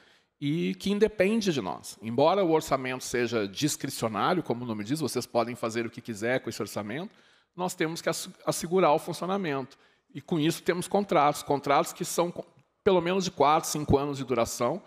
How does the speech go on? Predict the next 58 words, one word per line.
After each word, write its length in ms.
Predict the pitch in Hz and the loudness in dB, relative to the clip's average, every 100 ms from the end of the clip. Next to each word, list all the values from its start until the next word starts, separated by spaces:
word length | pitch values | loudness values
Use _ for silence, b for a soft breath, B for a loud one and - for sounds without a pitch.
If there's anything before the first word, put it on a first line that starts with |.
| b b b - | b b b -10
e 80 | 185 | -8
que 100 | 185 | -4
nós 220 | 151 151 | -4 -4
não 100 | 170 | -6
temos 320 | - 139 160 | -4 -4 -4
como 220 | - 156 | -10 -8
nos 100 | 156 | -8
desfazer 540 | 151 - 139 120 143 190 | -8 0 2 4 2 2
desses 220 | - - | -2 -2
contratos 540 | 127 110 113 117 - | -4 -2 0 0 -2
de 60 | - | -6
uma 120 | 131 | 0
hora 180 | 113 117 | 2 2
pra 160 | - | 2
outra. 340 | 131 98 90 - B B B B | 0 0 -4 -14 B B B B
Então 200 | - 220 | 2 4
eu 60 | 208 | 4
digo 220 | 170 196 | 2 2
que 80 | 170 | 2
esse 120 | - | 2
ataque 300 | - 160 - | 2 2 2
é 40 | |
draconiano, 680 | 151 143 151 135 127 165 165 | 0 2 2 0 -2 -2 -4
porque 200 | - 127 | -6 -8
esse 120 | 131 | -4
ataque 420 | 135 - 147 151 156 | -4 2 2 2 -4
ele 120 | 143 | -6
foca 520 | - 139 151 156 170 - | -2 2 2 2 -2 0
a 100 | 147 | -2
credibilidade 1040 | - 180 190 190 180 165 135 139 147 131 | -2 0 0 0 -6 -6 0 2 2 -2
do 120 | 117 | -10
sistema 500 | - 120 - 117 117 | -12 -12 -4 -4 -4
universitário. 720 | 110 110 107 - - 92 92 - B B B B | -6 -6 -8 -10 -8 -8 -8 -14 B B B B
À 100 | 127 | 0
medida 400 | 147 131 160 156 | 0 -2 0 0
que 80 | 147 | -2
nós 180 | 143 131 | -2 -2
não 160 | 135 | -2
vamos 300 | 120 156 151 | 0 0 -2
conseguindo 480 | - 143 131 135 170 | -6 -8 -6 -6 -4
manter 300 | 151 139 127 | -6 -6 -6
nossas 260 | 127 120 120 | -6 -6 -8
atividades 560 | - 117 117 113 110 | -10 -10 0 0 0
com 60 | 110 | -4
a 40 | |
qualidade 520 | - 110 107 107 101 | -2 -2 0 0 0
que 80 | - | -2
elas 220 | 98 95 | -2 -2
têm, 260 | - 117 127 | -2 -4 0
ou 100 | 135 | 0
mesmo 360 | 139 165 165 165 | 0 -2 -4 -4
o 20 | |
mínimo, 460 | 135 180 233 143 120 | -4 -2 -2 -2 -4
como 240 | 117 113 | -6 -4
é 20 | |
a 60 | 107 | -4
situação 500 | - 117 - 104 104 | -2 -4 -2 -4 -4
agora, 480 | 101 135 165 110 | 0 2 4 2